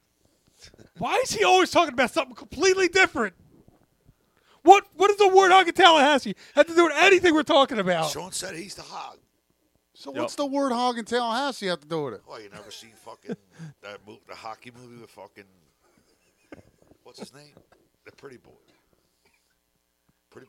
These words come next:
Speaker 2: boy from the eighties.
Speaker 3: From what?
Speaker 2: Rob Lowe.
Speaker 3: Youngblood?
Speaker 2: Yes. You,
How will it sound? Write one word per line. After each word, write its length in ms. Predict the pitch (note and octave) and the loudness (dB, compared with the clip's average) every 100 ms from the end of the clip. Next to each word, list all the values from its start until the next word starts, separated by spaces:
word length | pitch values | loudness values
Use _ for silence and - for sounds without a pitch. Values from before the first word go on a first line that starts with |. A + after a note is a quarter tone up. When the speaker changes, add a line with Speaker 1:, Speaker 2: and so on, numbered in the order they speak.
| A#2 | -20
Speaker 2:
boy 100 | A2+ | -20
from 180 | - G#2+ | -20 _
the 80 | G2 | -20
eighties. 200 | F2 - - A4 _ _ _ _ _ _ _ | -20 -20 -20 -20 _ _ _ _ _ _ _
Speaker 3:
From 220 | - E3+ | -8 -6
what? 320 | F3+ A#3 C4 - _ | -4 -4 -6 -14 _
Speaker 2:
Rob 240 | G2 F#2+ F#2 | -16 -16 -18
Lowe. 200 | F2 - _ _ _ _ _ _ _ _ _ - | -20 -20 _ _ _ _ _ _ _ _ _ -4
Speaker 3:
Youngblood? 680 | D#3 A3 C#4 F4 F4+ E4 G#3+ | 0 0 2 4 4 0 -6
Speaker 2:
Yes. 420 | A#2 A2+ - _ _ _ _ _ _ - C#3+ - A2 _ - | -14 -16 -16 _ _ _ _ _ _ -20 -18 -16 -16 _ -18
You, 260 | G#3+ D#3+ D#3 | -14 -12 -12